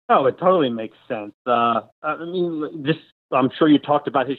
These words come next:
shoestring traveler days and coming up through. I mean, that, that's just a guy that he loves late model racing, uh, and he's done it his entire life. And, and he does everything. Everything he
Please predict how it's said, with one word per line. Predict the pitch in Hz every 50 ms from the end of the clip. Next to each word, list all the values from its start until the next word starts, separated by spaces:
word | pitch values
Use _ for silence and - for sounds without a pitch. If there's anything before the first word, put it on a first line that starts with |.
| -
shoestring | - 151 143 - _ - 143 143 131
traveler | - - 135 135 139 135 135 123 120 117 110
days | 120 117 113 110 110 110 107 107 107 107
and | 113 110 107 101 _ _ _ _ _ _ - -
coming | 165 151 151 143
up | 143 143 - - _ -
through. | 147 156 151 147
I | 131
mean, | 131 131 135
that, | 165 175 -
that's | 170 185 - -
just | 214 - 160
a | - -
guy | - 139 139 151 165 160 151
that | 131 127 123 120 - _ _ _ _ _ _ _ _ _ _ _ -
he | 147 170
loves | 160 139 131 131 127 139 143 151 151 - - 147
late | 135 139 131 135 143 151
model | 147 139 131 123 123 120 117
racing, | 113 117 117 113 110 _ _ 98 95 92 92 _ -
uh, | - 123 113 113 113 113 123 127 131
and | 123 127 123
he's | 117 135 139 120 - -
done | - 135 135 135
it | 143 139 127
his | 135 135 123 123
entire | 123 117 - 139 131 135 143 139 131
life. | 117 117 120 131 127 123 120 _ -
And, | 120 117 110 - _ _ _ _ _ _ _ -
and | 123 120 120 117 120 139
he | 147 147 156 156 143
does | - 156 156 165 170 147 147 - -
everything. | 165 160 165 165 185 185 170 - - 180 170 165 147 _ 160 - - 160
Everything | 165 180 208 202 196 196 165
he | 190 185 -